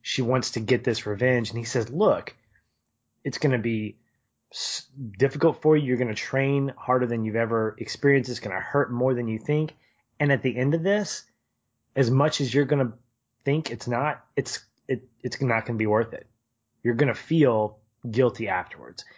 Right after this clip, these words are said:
He basically throws in, like, what every person learns about revenge. Like, it really doesn't fulfill you in the first five minutes of this training. And then what we do is we go on and we get what I think is a realistic kind of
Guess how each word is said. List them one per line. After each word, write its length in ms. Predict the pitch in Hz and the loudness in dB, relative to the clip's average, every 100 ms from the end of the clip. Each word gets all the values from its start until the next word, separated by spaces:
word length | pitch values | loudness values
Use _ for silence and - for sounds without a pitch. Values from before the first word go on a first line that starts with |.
| _ | _
He 140 | - 151 | 0 4
basically 420 | 190 214 165 156 | 4 4 0 -2
throws 380 | - 143 143 127 | 2 2 4 2
in, 180 | 131 | -2
like, 220 | 127 113 113 | -2 -4 -2
what 280 | 131 - _ 131 | -2 -2 _ 0
every 340 | 147 160 170 | 0 4 2
person 640 | - 151 - 139 123 123 | 4 2 4 0 -2 0
learns 640 | 127 139 131 120 107 107 - - _ _ | 2 4 4 2 -2 -6 -10 -20 _ _
about 480 | 120 110 110 110 - | -2 2 2 2 -2
revenge. 640 | 113 107 104 90 87 - | -4 -2 -4 -4 -10 -4
Like, 240 | 120 107 - | 0 0 -2
it 140 | 131 | -4
really 480 | 113 120 139 131 120 | -2 4 6 6 4
doesn't 600 | 110 117 113 113 107 98 - - _ | 0 2 2 2 -2 -4 -14 -20 _
fulfill 440 | 117 110 113 104 | -2 0 2 0
you 340 | 90 78 - - _ _ - | 0 -12 -18 -20 _ _ 2
in 160 | 143 | 4
the 80 | 131 | 4
first 400 | 120 147 135 - - _ _ _ | 4 4 4 2 -14 _ _ _
five 500 | - - 127 131 113 | -6 2 4 2 -2
minutes 340 | 113 98 92 | -6 -6 -8
of 160 | 101 85 | -14 -12
this 140 | 95 | -14
training. 440 | - 165 143 110 - - _ | -4 -2 -2 -6 -10 -20 _
And 200 | 135 139 | 0 4
then 160 | 170 190 | 4 4
what 120 | 135 | 4
we 100 | 131 | 2
do 280 | 120 226 175 | 4 4 4
is 140 | 120 | 2
we 120 | 117 | -2
go 280 | 110 131 127 | -2 0 2
on 360 | 135 160 139 117 _ - _ 147 | 0 2 0 -2 _ -20 _ 0
and 100 | 139 | 2
we 80 | |
get 200 | 127 147 | 2 2
what 100 | 135 | 4
I 80 | 131 | 2
think 180 | 127 135 | 2 -2
is 100 | 117 | 0
a 80 | 110 | 0
realistic 680 | 117 135 127 127 - 127 - | 4 4 4 0 -2 -4 -4
kind 260 | 117 107 | -6 -2
of 200 | 104 101 | -2 -2